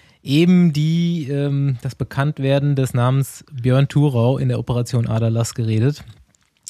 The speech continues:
Und bevor wir jetzt hier irgendwas erzählen, was nicht stimmt, dachten wir, wir fragen euch. Und das ist auch gleich meine Eingangsfrage an den Lars. Was ich, mh, es wurde der Name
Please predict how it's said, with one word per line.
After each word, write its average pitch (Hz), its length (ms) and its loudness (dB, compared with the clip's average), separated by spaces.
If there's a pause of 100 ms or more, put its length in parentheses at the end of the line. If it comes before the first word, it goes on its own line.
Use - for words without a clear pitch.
(140)
Und 123 140 0
bevor 123 300 0
wir 139 80 4
jetzt 127 180 0
hier 117 180 0
irgendwas 127 760 -2
erzählen, 123 440 -2
was 117 140 -2
nicht - 160 -2
stimmt, - 480 0
dachten 113 260 -2
wir, 113 240 2 (720)
wir 104 100 -2
fragen 110 300 2
euch. 107 360 2
Und 113 220 -2
das 120 160 -2
ist - 180 -4
auch 120 180 -2
gleich 139 280 0
meine 135 360 2
Eingangsfrage 123 800 0
an 120 280 0
den 113 220 2
Lars. 113 480 0 (1080)
Was - 420 -6 (180)
ich, - 260 -8 (180)
mh, 147 260 4 (1080)
es - 340 -6 (160)
wurde 185 380 2
der 143 180 2
Name 196 520 2